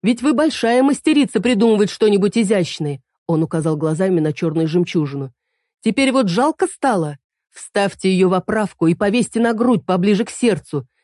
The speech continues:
Теперь она только ваша!» выкрикнул Терп. Фея Акка стала белее полотна. Но Терп-младший, не спуская глаз с жемчужины, этого даже не заметил. Ему показалось, что она заколебалась из стороны в сторону, а потом закружилась.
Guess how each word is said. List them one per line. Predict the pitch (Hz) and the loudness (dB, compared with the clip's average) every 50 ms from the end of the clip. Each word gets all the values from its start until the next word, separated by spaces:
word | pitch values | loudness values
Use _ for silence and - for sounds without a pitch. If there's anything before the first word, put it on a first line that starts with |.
| _ - | _ -4
Теперь | - 226 220 - 262 262 247 | -2 0 0 2 2 2 2
она | 240 240 233 226 | 2 2 2 0
только | - - 233 226 - - 240 | 0 0 0 0 0 0 -2
ваша!» | 220 226 254 240 185 - - - 139 123 _ _ _ - | 0 2 2 0 0 -2 -4 -8 -10 -10 _ _ _ -12
выкрикнул | 151 135 160 147 - 147 139 - 156 143 139 | -8 -6 -6 -6 -6 -8 -8 -6 -6 -6 -6
Терп. | - - 160 139 123 123 _ _ _ _ _ _ _ _ _ _ _ _ _ _ _ _ _ _ | -6 -6 -6 -6 -8 -10 _ _ _ _ _ _ _ _ _ _ _ _ _ _ _ _ _ _
Фея | - 160 151 147 143 - - | -4 -4 -2 -2 -4 -6 -4
Акка | - 180 175 175 - 185 | -4 -4 -4 -4 -6 -10
стала | 165 - - 165 156 151 | -8 -6 -6 -4 -4 -2
белее | 151 139 156 147 156 156 151 | -2 -2 -2 0 0 -2 -2
полотна. | - 165 156 151 151 - - 151 131 123 123 _ _ _ _ _ _ _ _ _ - | -4 -4 -4 -6 -6 -6 -8 -8 -8 -10 -14 _ _ _ _ _ _ _ _ _ -8
Но | 160 170 | -8 -8
Терп-младший, | - _ - 233 214 - - 185 185 208 233 247 233 - 180 170 | -6 _ -2 -2 -2 -2 -2 -2 -2 -2 -2 -4 -4 -2 0 0
не | 180 | 0
спуская | 175 - - 190 - - 233 233 202 | -2 -2 -6 -8 -6 -4 -2 -2 -2
глаз | 175 202 226 226 196 | 0 0 0 0 0
с | 156 | 0
жемчужины, | 165 180 180 - - 269 269 220 233 233 233 - _ _ _ - | 0 0 0 0 -2 -2 -2 0 0 0 -2 -2 _ _ _ -4
этого | 226 247 240 202 214 | -4 -4 -2 -2 -2
даже | 190 214 226 196 214 | -2 -2 -2 -2 -2
не | 220 226 | -2 -2
заметил. | 202 185 226 226 226 214 170 - - 156 139 131 _ _ _ - - _ | 0 0 0 2 2 2 0 0 -2 -8 -12 -14 _ _ _ -20 -20 _
Ему | - 147 175 226 240 240 | -4 0 2 2 2 2
показалось, | - - - 226 208 262 277 240 | 0 -4 -4 -4 -2 0 0 -2
что | - - 226 | -2 -2 -2
она | 220 247 240 | 0 0 0
заколебалась | 220 208 - - 220 220 214 214 262 247 220 185 - - | 0 -2 -2 -2 -2 -2 0 0 0 0 0 -2 -4 -8
из | 185 | -10
стороны | - - - 226 240 240 233 202 | -8 -6 -4 -2 0 2 2 0
в | - | 0
сторону, | - - - 277 294 302 285 277 269 - _ _ _ - | -2 -6 -4 -2 0 0 0 0 -2 -4 _ _ _ -14
а | 175 | -10
потом | - 202 190 - - 247 233 | -8 -8 -6 -2 0 0 0
закружилась. | 185 208 - - 240 240 208 196 226 190 151 143 135 - _ | 0 -2 -2 -2 -4 -4 -2 0 0 0 0 -2 -6 -10 _